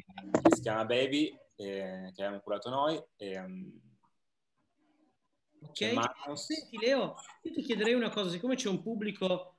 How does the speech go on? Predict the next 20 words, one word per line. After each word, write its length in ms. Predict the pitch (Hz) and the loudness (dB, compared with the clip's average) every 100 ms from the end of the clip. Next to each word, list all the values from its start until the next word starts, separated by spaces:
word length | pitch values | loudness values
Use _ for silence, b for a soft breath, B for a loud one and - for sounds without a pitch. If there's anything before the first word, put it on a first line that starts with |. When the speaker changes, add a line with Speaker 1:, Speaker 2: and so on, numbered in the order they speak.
| _ | _
Speaker 2:
molto 320 | 175 214 220 | -2 -2 -2
appassionato 680 | - - - 180 185 202 185 | -2 -4 -2 0 0 0 -2
di, 360 | 165 170 165 160 | -2 -2 0 0
di 120 | 160 | 0
fotografia 680 | 165 160 160 175 - 170 143 | -2 -4 -6 -8 -6 -6 -4
qua, 400 | 160 151 170 - | -2 -2 -4 -6
Manus 680 | 156 180 226 226 214 190 - | -2 4 4 4 4 2 0
stacca 800 | 185 - - 214 - - - 208 | -2 -2 0 0 0 -4 -2 -2
il 140 | 190 180 | 0 0
microfono. 800 | 180 175 156 131 - 123 120 - _ _ _ - - _ _ _ 180 185 175 _ - _ - - - - - - _ _ _ _ _ - - - - - | 0 0 -4 -6 -10 -10 -10 -14 _ _ _ -20 -20 _ _ _ -10 -10 -10 _ -20 _ -18 -16 -14 -10 -10 -10 _ _ _ _ _ -18 -18 -20 -18 -4
Eh, 200 | 185 175 | -2 2
c'è 140 | 214 | 4
un 120 | 214 | 2
pubblico 460 | - 254 226 233 208 | 4 4 4 2 2
molto 360 | 214 247 247 | 2 2 4
appassionato 840 | 226 208 - 208 190 196 208 220 208 | 2 2 0 -2 0 2 2 2 -2
di, 260 | 185 185 | 0 0
di 120 | 175 175 | 0 -2
fotografia 720 | 185 185 175 180 - 175 156 | -2 -2 -2 -2 -2 -2 0
qua. 240 | 160 135 | -2 -4